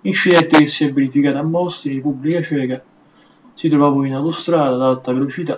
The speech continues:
più di centoventi chilometri orari, e quindi si vanno a schiantare letteralmente contro una parete. La ragazza muore, poco dopo la sua amica va letteralmente in terapia intensiva in ospedale, riportando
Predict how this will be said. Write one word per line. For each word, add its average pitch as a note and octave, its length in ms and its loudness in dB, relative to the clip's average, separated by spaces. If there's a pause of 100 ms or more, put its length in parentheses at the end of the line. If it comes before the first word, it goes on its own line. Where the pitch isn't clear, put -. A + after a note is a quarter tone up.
più - 200 6
di C#4 100 0
centoventi C3 760 -4
chilometri B2+ 440 -2
orari, D#3+ 340 0 (1300)
e F#3+ 180 2
quindi E3+ 400 2
si D#3+ 100 0
vanno D3 200 0
a C#3 40 -4
schiantare D3+ 580 0
letteralmente D#3 720 0
contro C3+ 480 -6
una C#3 260 -4
parete. - 500 -8 (360)
La D3+ 100 0
ragazza C3+ 680 -4
muore, D#3+ 420 -2 (600)
poco D3 260 0
dopo C3 400 0
la B2+ 120 -4
sua C3+ 160 -10
amica C3 380 -6
va C#3+ 300 -2 (120)
letteralmente D3 880 -4
in B2 100 -10
terapia B2+ 340 -6
intensiva D3 680 -2 (480)
in E3+ 180 4
ospedale, C3+ 600 0
riportando D3+ 840 0